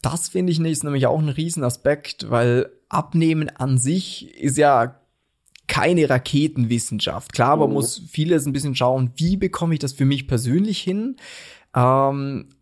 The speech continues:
Speaker 1: ich glaube, ein riesengroßer Punkt ist so, diese richtige Methode für sich zu finden, dass man mal weiß, was alles unnötig ist. Ähm,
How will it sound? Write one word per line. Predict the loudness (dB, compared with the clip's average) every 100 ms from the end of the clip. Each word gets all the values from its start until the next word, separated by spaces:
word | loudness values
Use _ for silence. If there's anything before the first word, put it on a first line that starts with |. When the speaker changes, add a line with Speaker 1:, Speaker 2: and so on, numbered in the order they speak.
| _
Speaker 1:
ich | 2
glaube, | 4 4
ein | 2
riesengroßer | 0 0 -2 0 0 0 0 0 0 -2
Punkt | -2 -4 -2 -4
ist | -6
so, | -4 -4
diese | -4 0 2 2 2 2
richtige | 0 0 0 2
Methode | 2 0 2 2 2
für | 0
sich | 0 -2
zu | -4
finden, | -4 -2 -2
dass | -2
man | 0
mal | 0 0
weiß, | -2 -2 -2 -4
was | -4 -6
alles | -4 0 0 0
unnötig | 0 0 4 2 2 -4 -4
ist. | -4 -4 -8 -4
Ähm, | 0 0 0 -2 -4 -4 -6